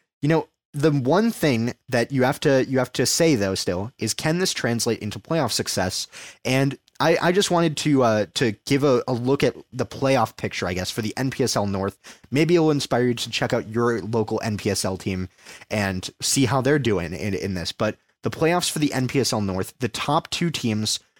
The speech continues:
from each of the, the divisions in the Midwest Region Conference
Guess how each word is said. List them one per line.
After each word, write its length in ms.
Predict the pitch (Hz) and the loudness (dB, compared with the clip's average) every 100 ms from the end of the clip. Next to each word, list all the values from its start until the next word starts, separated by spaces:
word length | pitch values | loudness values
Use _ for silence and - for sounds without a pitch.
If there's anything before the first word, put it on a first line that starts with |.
| _ - | _ -4
from 220 | 127 127 - | -2 -2 -2
each 400 | 165 180 - - | 0 0 -2 2
of 280 | 147 135 120 | 2 2 2
the, 280 | 123 120 117 107 | 2 2 0 -4
the 300 | 123 113 110 | 0 2 2
divisions 540 | 113 127 131 151 147 - | 0 0 0 0 -2 -2
in 120 | 120 | 0
the 40 | |
Midwest 540 | 110 110 143 131 127 - | 2 2 2 2 0 -2
Region 360 | 104 101 104 | -2 -2 -2
Conference 720 | 98 90 92 85 90 82 - | -4 -4 -6 -6 -8 -6 -6